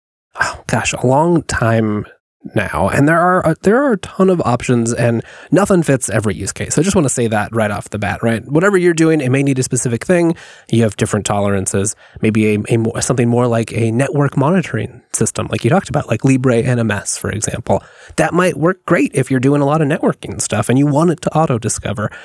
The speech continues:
or you might want something super configurable and not doing any magic like Jim and his Nagios setup.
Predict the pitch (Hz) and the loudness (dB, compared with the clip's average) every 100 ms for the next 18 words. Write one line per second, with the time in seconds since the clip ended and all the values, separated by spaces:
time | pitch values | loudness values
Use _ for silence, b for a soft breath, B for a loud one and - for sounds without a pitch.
0 | B B 156 160 160 147 139 131 123 117 | B B 2 4 4 4 2 -2 -2 0
1 | 127 - 117 - 175 156 139 123 123 127 | -2 -2 -4 0 0 0 0 0 0 0
2 | 120 117 117 110 117 117 _ - - 120 | 0 0 0 0 0 -2 _ -20 -2 0
3 | 107 - - 143 131 107 110 110 - b | 0 -2 0 2 2 2 0 -2 -4 b
4 | b b b 131 120 127 135 143 147 - | b b b -2 -2 2 2 2 0 0
5 | 131 135 139 139 135 143 175 - - - | 0 2 2 0 0 2 2 -2 -8 -8
6 | - - - - | -6 -8 -10 -18